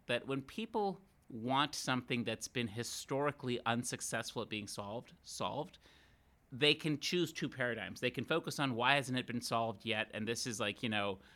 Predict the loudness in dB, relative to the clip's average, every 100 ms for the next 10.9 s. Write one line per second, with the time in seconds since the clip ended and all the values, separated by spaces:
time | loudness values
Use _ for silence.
0 | -16 -6 -2 -2 -2 -2 0 2 4 4
1 | 0 6 8 8 6 2 2 2 2 2
2 | 0 -2 -4 -4 0 2 2 2 0 0
3 | 0 0 2 4 2 0 -4 -4 -4 -2
4 | 0 -2 -2 -8 -10 -20 -20 _ 4 8
5 | 8 6 0 0 2 4 6 6 6 2
6 | -2 2 4 4 0 0 0 0 -2 -6
7 | -6 -2 0 0 0 -2 -2 -2 -4 -6
8 | -2 0 0 0 -4 -4 -6 -6 -8 -8
9 | -10 -12 -12 -20 -20 -20 _ 2 2 2
10 | 0 0 2 0 0 0 0 -2